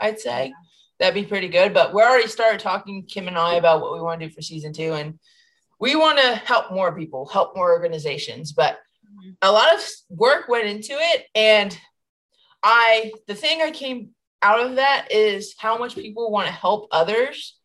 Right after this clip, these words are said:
Speaker 1: You know, you now form, like, relationships with people that you never thought you would.
Speaker 2: Yeah.
Speaker 1: Which I, I think is pretty cool. You meet people that you never thought you would have met.
Speaker 2: Yeah.
Speaker 1: Um, you do things that you never thought you would have done, you know?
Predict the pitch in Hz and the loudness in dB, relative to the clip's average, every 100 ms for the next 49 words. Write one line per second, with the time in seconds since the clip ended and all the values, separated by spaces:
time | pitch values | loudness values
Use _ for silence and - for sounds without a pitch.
0 | _ _ _ - 175 180 165 175 190 190 | _ _ _ -16 -8 -2 -2 -2 -6 -6
1 | 190 196 208 214 208 196 160 160 165 165 | -2 -2 -2 -2 -4 -4 -6 -6 -4 -4
2 | 190 196 220 214 - 180 190 180 190 175 | -4 -10 -10 -10 -12 -12 -12 -6 -4 -2
3 | - 175 170 170 165 165 - 160 - 170 | -2 -4 -2 2 2 0 -2 -2 -2 -10
4 | 165 147 143 175 254 _ _ _ _ 185 | -10 -4 -2 -2 -6 _ _ _ _ -16
5 | 175 170 180 _ - 190 180 - 196 - | -12 -12 -14 _ -10 -8 -8 -4 -2 2
6 | 175 185 202 202 208 214 190 175 - 175 | 2 2 -2 -8 -8 -4 -4 -6 -10 -6
7 | 196 220 202 196 185 175 185 - - 214 | -2 -2 -2 -6 -8 -8 -8 -10 -12 -2
8 | 226 190 - 180 170 160 185 180 170 165 | 0 0 -2 -4 -2 -2 -4 -4 -4 -4
9 | 165 170 151 143 180 214 - - _ _ | -6 -6 -4 -2 -2 -4 -14 -18 _ _
10 | _ - 185 190 175 170 156 156 160 160 | _ -16 -10 -4 0 0 0 -2 -6 -12
11 | 160 _ _ _ - - _ 185 220 165 | -16 _ _ _ -20 -20 _ -6 -4 -2
12 | 202 214 240 247 240 - 208 247 220 214 | -4 -2 -4 0 -2 0 0 2 2 2
13 | 247 220 220 220 233 190 175 156 185 240 | 4 2 2 2 4 2 0 0 -2 -6
14 | - _ _ _ - 190 190 160 165 208 | -20 _ _ _ -18 -8 -4 -2 -2 -4